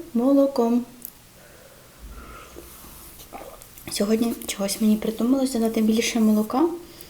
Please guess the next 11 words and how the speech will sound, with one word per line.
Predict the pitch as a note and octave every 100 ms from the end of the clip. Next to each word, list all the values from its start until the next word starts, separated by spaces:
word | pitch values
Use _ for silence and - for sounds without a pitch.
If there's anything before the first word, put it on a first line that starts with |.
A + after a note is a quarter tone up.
| - -
І | A#3
я | G#3+ A#3
замислюсь, | A#3+ A3+ - A3+ A3+
можливо, | A3+ A3 A3+ B3+ C4+ - - - - - - - - B2 - - - - - - - - - -
долью | A3 A3
трішки | - A#3 - -
більше | A#3 A3+ - B3
кави. | - G3+ G#3 G#3+ - - - - - - - - - - - - - - - - - - - - - - - - - - - - - -
О, | E4 E4 - - - - A3+
гаряче! | A#3+ A3 - - - - - - - - - - - - - - - - - - - - - - - - - - F4+
Так, | F#4+ E4+ - -